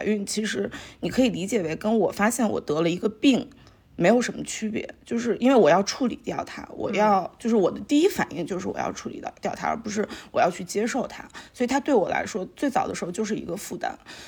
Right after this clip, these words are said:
Speaker 1: 但是是在可能是，呃，我当时做的药流，然后是，
Speaker 2: 嗯。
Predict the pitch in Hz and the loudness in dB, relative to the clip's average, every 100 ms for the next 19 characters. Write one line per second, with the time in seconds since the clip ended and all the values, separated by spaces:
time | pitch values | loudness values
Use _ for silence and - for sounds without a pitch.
0 | - 320 294 294 277 311 233 262 220 190 | -6 0 2 2 0 0 2 4 4 2
1 | - - - - - 226 180 156 196 - | -4 -16 -20 -20 -8 -4 -2 -2 -4 -2
2 | 269 226 208 - - - 202 208 247 226 | 0 2 2 -2 -8 0 2 2 0 0
3 | 240 240 262 196 170 147 - - 180 214 | 0 0 2 0 -2 -4 -4 -2 0 2
4 | 220 - - - 208 170 | 0 -2 -6 0 0 0